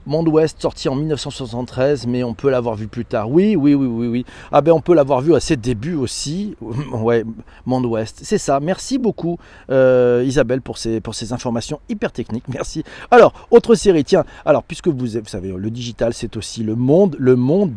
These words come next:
des startups. Le monde des startups. Alors, qu'est-ce qu'on peut vous conseiller ? Tiens, Silicon Valley, je sais pas si vous connaissez. Vous rêvez de mieux comprendre les coulisses des startups de la Silicon Valley ? Bah voilà, ça s'appelle Silicon Valley, c'est une série qui est parfois grinçante, euh,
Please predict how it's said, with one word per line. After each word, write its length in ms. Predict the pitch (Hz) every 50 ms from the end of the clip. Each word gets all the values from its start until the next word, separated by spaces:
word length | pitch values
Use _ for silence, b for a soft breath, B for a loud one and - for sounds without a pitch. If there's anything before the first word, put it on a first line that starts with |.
| 95 101
des 100 | 120 160
startups. 560 | 170 - - - - - - - - 113 104 113 - - B B B B B B
Le 100 | - 143
monde 180 | 160 185 190 175
des 100 | 156 160
startups. 540 | - - - 143 - - - 139 151 180 - B B B B B -
Alors, 180 | 139 139 127
qu'est-ce 160 | - 190 - -
qu'on 80 | 180
peut 140 | 143 - 180
vous 120 | 160 151
conseiller ? 360 | - - 160 135 - 135 120 107
Tiens, 160 | - 160 151
Silicon 380 | - - 240 233 - - 208
Valley, 280 | 185 165 165 147 139 127
je 60 | -
sais 60 | 190
pas 100 | - 185
si 120 | 147 - 185
vous 100 | 151 151
connaissez. 380 | - 165 151 131 - - 107 B B B B B B
Vous 120 | 139 147 170
rêvez 260 | - 185 165 190 185
de 100 | 156 170
mieux 200 | 175 175 190 190
comprendre 460 | - - 190 - - - 190 190 185
les 140 | 175 175 170
coulisses 380 | - - 175 185 185 190 190 147
des 100 | 165 170
startups 400 | - - - - - - 190 185
de 120 | 156 160
la 120 | 147 147
Silicon 480 | 143 - - - 147 147 - 160 147 139
Valley ? 460 | 135 139 135 127 131 143 160 185 208 B B B B B B -
Bah 280 | - 131 127 123 120 120
voilà, 300 | 110 104 85 82 101 110 -
ça 120 | - 131
s'appelle 260 | 117 117 107 - 110
Silicon 340 | 101 - 127 120 - - 117 107
Valley, 240 | 104 101 107 127 151
c'est 180 | - 147 -
une 120 | - 123 113
série 240 | - 123 110 117 110
qui 100 | - 107
est 40 |
parfois 640 | - 101 95 - - - 98 92 90 87 78 76 82 87
grinçante, 640 | 87 92 110 110 104 - - 95 113 147 175 - - 92 B B B B B B - -
euh, 460 | 104 104 101 104 101 101 101 101